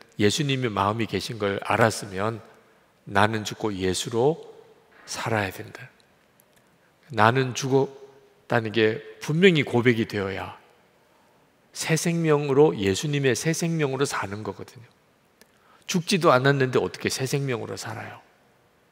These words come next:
그러니까 많은 성도들이 "죽었습니까? 당신은 자아가 죽었습니까?" 그러면 아주 귀엽게 안 죽었대요. <laughs> 어린 애기나 도리도리 해야 이쁘지.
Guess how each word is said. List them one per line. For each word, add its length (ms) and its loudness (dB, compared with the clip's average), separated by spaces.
그러니까 220 -10
많은 180 2
성도들이 920 0
"죽었습니까? 1080 -2
당신은 500 -6
자아가 400 2
죽었습니까?" 1040 -6
그러면 500 -2
아주 400 -4
귀엽게 520 6
안 280 2
죽었대요. 640 -2
<laughs> 440 -6
어린 340 4
애기나 420 8
도리도리 560 4
해야 340 6
이쁘지. 840 -4